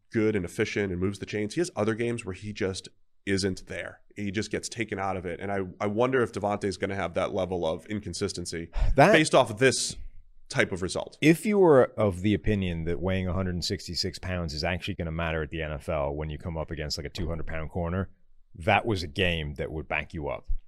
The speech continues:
Speaker 2: Because it's not that Devontae can't get off that kind of press coverage or deal with that kind of physicality.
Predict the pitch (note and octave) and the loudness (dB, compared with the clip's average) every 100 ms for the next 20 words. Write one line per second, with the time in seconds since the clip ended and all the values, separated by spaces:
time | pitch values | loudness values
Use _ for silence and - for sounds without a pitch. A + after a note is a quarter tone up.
0 | - F#2+ F2+ G#2 E2+ D#2+ - - - - | -10 -8 -4 0 0 0 -6 -12 -18 -4
1 | A2 - C3+ D#3 D#3 A#2+ G#2 A2+ G#2+ A#2 | -2 2 4 4 2 2 4 4 4 0
2 | G2 - - G2 G2 - G2 E2+ F2 G#2 | 0 -4 -4 -2 -2 0 2 2 0 0
3 | - F#2 - F#2+ F2 D#2 - - G2 E2 | 0 -2 -2 -4 -4 -6 -8 -4 -2 -2
4 | - F#2 F2 A2+ A2 G2 F#2+ F2+ D#2+ D2 | -2 -2 0 0 0 -4 -2 0 0 -2
5 | - - - - G2 G2 F#2+ F#2 - F2+ | -10 -20 -12 0 2 4 2 0 0 -2
6 | - F#2 D2+ F2+ F#2 G#2+ C3 | -2 -4 -4 -4 0 0 0